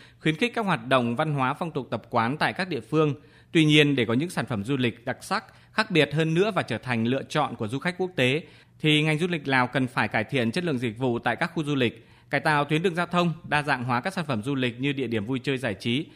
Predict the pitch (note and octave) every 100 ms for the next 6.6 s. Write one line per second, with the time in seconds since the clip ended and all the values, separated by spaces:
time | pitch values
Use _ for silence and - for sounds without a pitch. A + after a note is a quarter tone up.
0 | - _ E3+ D#3 D3+ D3+ G3+ D3+ C#3 C3+
1 | F#3+ C3+ C#3 F#3+ C#3+ D#3 - B2+ A2 A2+
2 | A#2+ A2 B2 A2 G#2+ B2 - F3+ - -
3 | - _ _ F#3+ E3+ E3 F#3 F#3+ A#3+ G3+
4 | F#3+ G#3+ F#3 E3 C#3+ - E3+ D#3+ E3+ D#3
5 | D3 B2+ - F3+ F#3 D#3+ D#3+ C#3+ D3 F3+
6 | D#3+ B2 A2 A2 B2 A2+